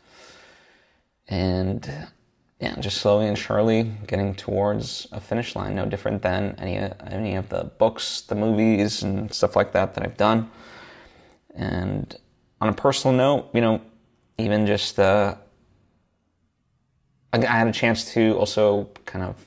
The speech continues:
hang out with various people in my life. You know, I talked about Daryl, but also one of the things that's always special to me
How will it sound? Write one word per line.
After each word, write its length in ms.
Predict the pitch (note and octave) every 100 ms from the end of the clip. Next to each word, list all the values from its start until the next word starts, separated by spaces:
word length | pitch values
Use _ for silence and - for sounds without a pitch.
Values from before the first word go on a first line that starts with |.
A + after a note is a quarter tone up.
| -
hang 260 | - G2+ G2
out 120 | F2+
with 400 | G2+ G2+ - - _
various 420 | A2 A2 G2+ G2+ -
people 280 | A2+ A2+
in 60 | G#2+
my 100 | G#2
life. 260 | G#2+ G#2 G2
You 60 |
know, 140 | - -
I 80 |
talked 240 | F#2 - -
about 180 | - -
Daryl, 460 | G#2 G2+ G2+ G2 - - - - -
but 180 | G#2+ -
also 360 | A2 - A#2+ G#2+
one 180 | A2
of 80 | A2
the 40 | A2
things 160 | G#2
that's 160 | G2+ G#2
always 140 | G2+
special 280 | - G2+ -
to 120 | -
me 480 | G2 G2+ G2+ - -